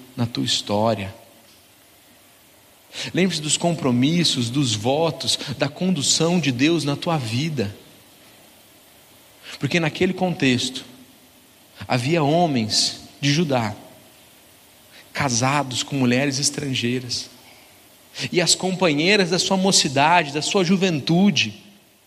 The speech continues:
mulheres que também conheciam e temiam Deus vivo, viviam abandonadas no meio da comunidade.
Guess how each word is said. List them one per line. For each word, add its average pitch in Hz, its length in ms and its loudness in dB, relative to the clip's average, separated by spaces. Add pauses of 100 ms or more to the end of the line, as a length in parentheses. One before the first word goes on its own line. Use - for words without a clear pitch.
(440)
mulheres 214 340 4
que 240 100 0
também 202 380 2
conheciam 226 600 4
e 214 60 6
temiam 233 580 4
Deus 202 280 0
vivo, 156 480 0 (600)
viviam 160 240 2
abandonadas 190 800 2
no 170 80 2
meio 185 200 4
da 180 80 0
comunidade. 170 880 0